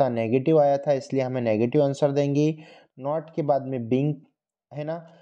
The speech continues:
being लगाएंगे और इसकी थर्ड, अ, थर्ड फॉर्म लग जाएगी task, है ना,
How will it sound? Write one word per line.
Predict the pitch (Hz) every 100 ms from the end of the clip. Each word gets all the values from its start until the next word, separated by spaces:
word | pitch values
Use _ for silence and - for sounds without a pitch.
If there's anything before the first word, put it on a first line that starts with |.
| _ 120
being | 143 160
लगाएंगे | 151 127 127 135 135
और | 156 156 - - _ 139
इसकी | 131 - 143
थर्ड, | - 147 139 147
अ, | 127 123
थर्ड | 117 147 151
फॉर्म | 151 147 139
लग | 123 113
जाएगी | 123 123 135 - 120
task, | 120 139 139 - _ _ _ _ _ _
है | 147
ना, | 151